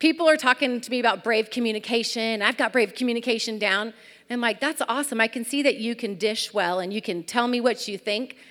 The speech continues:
But, like, how brave are you at listening?" <laughs> Because to build trust, we actually need to listen and see each other. 'Cause that's what makes us feel safe of, like, "Oh,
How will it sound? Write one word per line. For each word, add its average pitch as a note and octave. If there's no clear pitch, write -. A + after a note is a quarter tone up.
But, B3+
like, A#3+
how G4+
brave B3+
are C4
you A#3+
at F#3+
listening?" F#3+
<laughs> -
Because D#4+
to E4+
build D#4
trust, -
we F4+
actually G#4+
need D4
to D4+
listen C#4
and B3+
see F4+
each D#4+
other. A#3
'Cause D#4+
that's E4+
what F#4
makes E4+
us E4+
feel E4
safe F#4
of, B3+
like, C4+
"Oh, G4